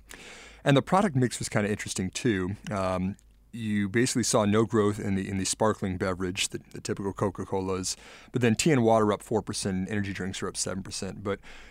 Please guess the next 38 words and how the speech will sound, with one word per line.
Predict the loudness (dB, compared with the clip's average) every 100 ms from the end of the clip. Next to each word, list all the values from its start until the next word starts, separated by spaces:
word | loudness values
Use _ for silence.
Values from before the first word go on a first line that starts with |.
| -8
you | 0 2
know, | 2
Coca-Cola | 4 2 2 2 2 2
has | 2 2
always | 2 0 2
long | 2 2 2
been | 0
thought | 0 0 0
as | -2
kind | -2 -2
of | -4
a, |
a, | -4 -6 -6 -10
a |
bulletproof | -4 -2 -2 -2 -4 -4
stock. | -4 -2 0 -2 -4 -12 -12
You |
know, | -12
this | -8 -6
is | -2
one | -2 -2
that | -2
you |
could | -6
just | -8 -10 -2
hold | 2 2 2
for, | -2 -4
for | -6
decades | -4 -4 -2 -2 -4 -4
and | -2
not | -2 -2
have | -4
to | -4
worry | -2 -2
about | -2 -4 -6
this. | -8 -6 -4
But | -4 -6 -8 -20 -20 -20 -6
I, | -4